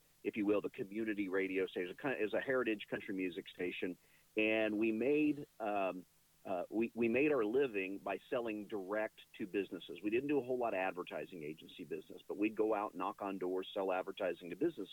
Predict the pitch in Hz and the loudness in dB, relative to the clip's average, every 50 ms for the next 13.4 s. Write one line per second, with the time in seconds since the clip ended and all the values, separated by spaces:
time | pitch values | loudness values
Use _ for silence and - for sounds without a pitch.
0 | 85 71 71 - 82 92 - - - - - - - - _ - 120 120 117 - | -8 -8 -8 -8 -10 -12 -14 -16 -20 -20 -20 -20 -20 -12 _ -2 -2 -2 0 2
1 | 139 123 117 113 104 - 104 120 143 156 139 123 123 139 151 151 139 - - 117 | 2 4 4 2 0 0 0 0 2 2 2 0 0 -2 -2 -2 -4 -4 -4 -4
2 | 127 123 120 107 107 117 123 120 110 101 95 95 98 107 110 107 101 92 - - | -4 -2 -2 -2 -2 -2 -2 -2 -2 -4 -4 -4 -4 -4 -2 -2 -2 -4 -4 -4
3 | - 113 107 107 95 87 85 85 82 - - _ _ _ _ _ - - 151 123 | -4 -4 -2 0 -2 -2 -4 -6 -12 -18 -20 _ _ _ _ _ -4 0 2 2
4 | 101 98 95 - - 107 95 87 85 85 - _ _ _ - 120 139 175 196 196 | 2 2 -2 -2 -2 -2 -2 -2 -4 -6 -10 _ _ _ -2 0 0 0 0 -2
5 | - - 160 156 143 127 110 110 - - 127 110 95 - - - 113 107 95 90 | -2 -2 -2 -2 -2 -2 -4 -6 -6 -4 -4 -4 -4 -4 -4 -2 -2 0 -2 -2
6 | 90 87 90 82 - - 101 95 92 90 - 110 98 80 65 80 82 - - 156 | 0 0 0 0 0 -2 -4 -4 -4 -2 -2 -2 0 -2 -4 -8 -10 -2 0 2
7 | 139 113 104 113 117 120 117 110 - - 110 90 90 98 92 - - - - - | 2 2 0 -2 -4 -2 -4 -6 -6 -6 -8 -6 -4 -4 -4 -6 -6 -12 -18 -20
8 | - - 101 101 101 98 98 - 101 107 107 110 110 113 117 117 113 110 - - | -12 -6 -2 0 0 0 -2 -4 -2 0 0 0 0 0 0 0 0 -2 -2 0
9 | 113 104 - - - - - 127 135 143 139 135 131 131 127 120 107 101 117 113 | 0 0 0 -2 -8 -6 -2 0 2 2 2 2 2 2 0 0 0 2 2 2
10 | 117 113 113 113 110 101 107 110 110 110 110 107 101 101 101 98 98 101 101 95 | 2 2 0 0 0 0 0 2 2 2 2 4 4 4 4 2 2 -2 -4 -8
11 | 85 - 110 104 - - - 113 101 95 92 87 87 90 - - 98 - - - | -4 -2 -2 -4 -4 -4 -4 -2 0 0 2 0 -2 -2 -4 -8 -8 -8 -6 -2
12 | 101 95 92 87 82 - - 98 87 73 65 - - - _ - - - - - | 0 2 2 2 0 0 0 2 2 0 -2 -6 -12 -18 _ -20 -20 -18 -6 -2
13 | 98 104 98 92 90 87 78 | 2 2 4 4 2 0 -2